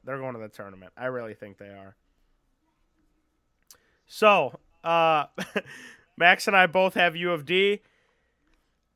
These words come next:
The second semifinal game would be Purdue, Fort Wayne, Oakland.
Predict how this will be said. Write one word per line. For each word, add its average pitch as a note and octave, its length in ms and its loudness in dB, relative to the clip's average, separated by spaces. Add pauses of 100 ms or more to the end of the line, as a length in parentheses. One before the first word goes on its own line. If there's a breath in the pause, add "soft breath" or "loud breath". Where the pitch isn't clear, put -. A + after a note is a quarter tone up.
(280)
The D3 100 -10
second A3 440 0
semifinal G#3+ 840 0
game G#3 400 -4
would E3 300 -4
be D#3+ 500 -4 (100)
Purdue, G3 440 -6
Fort F#3+ 320 -4
Wayne, F3 280 -2
Oakland. G3 640 -4